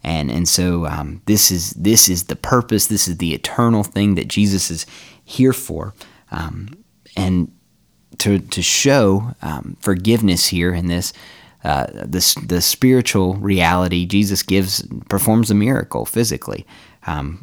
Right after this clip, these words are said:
which I, I would say is probably an easier thing for him than even forgiving sins. Um, but,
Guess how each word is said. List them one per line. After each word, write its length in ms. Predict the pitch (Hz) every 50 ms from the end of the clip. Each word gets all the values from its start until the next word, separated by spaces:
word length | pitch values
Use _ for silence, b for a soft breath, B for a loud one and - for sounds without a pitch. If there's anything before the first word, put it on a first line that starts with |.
| -
which 240 | - 104 95 90 -
I, 280 | - - 101 110 101 95 -
I 120 | - 87 101
would 160 | 110 110 -
say 260 | - - 76 82 87
is 120 | 90 85 -
probably 460 | - 113 113 135 117 95 92 92 92
an 100 | 92 101
easier 480 | 110 123 120 113 92 82 85 95 101 117 175 185 - - -
thing 180 | 147 156 160 151
for 160 | - 85 80
him 280 | - 95 98 104 104
than 160 | 101 101 104 107
even 220 | 107 104 107 107
forgiving 440 | - - 101 101 101 95 101 98 98
sins. 420 | - - 131 127 110 92 92 B B B B B B B B B -
Um, 260 | 101 95 92 87 87
but, 260 | 90 107 98 92